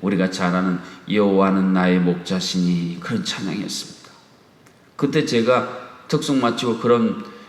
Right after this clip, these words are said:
예, 축복 인사를 했어요. 여호와는 나의 목자시니 그 이상 뭐가 더 필요해? 아주 오래전부터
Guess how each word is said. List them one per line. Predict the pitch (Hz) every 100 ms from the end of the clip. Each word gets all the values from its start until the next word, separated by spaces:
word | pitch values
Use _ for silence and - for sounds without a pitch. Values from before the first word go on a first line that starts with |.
| -
예, | - 151
축복 | - - 135
인사를 | 110 104 104 101
했어요. | 98 92 - - - - - _ _ _ _ _ _ _ -
여호와는 | 104 104 104 101 101
나의 | 101 98 98
목자시니 | 98 92 98 101 87 98 87 95 90 90 - - _ _ _ _ _ _ _ _ _ _ _ _ _ _ _ _ _ _ _ _ _ _ _ _ _
그 | - 156
이상 | 151 139 151 135 117
뭐가 | 113 143 160
더 | 156 143
필요해? | - 160 - - - - - - - - - - - -
아주 | - -
오래전부터 | 147 139 135 135 120 131 120 - -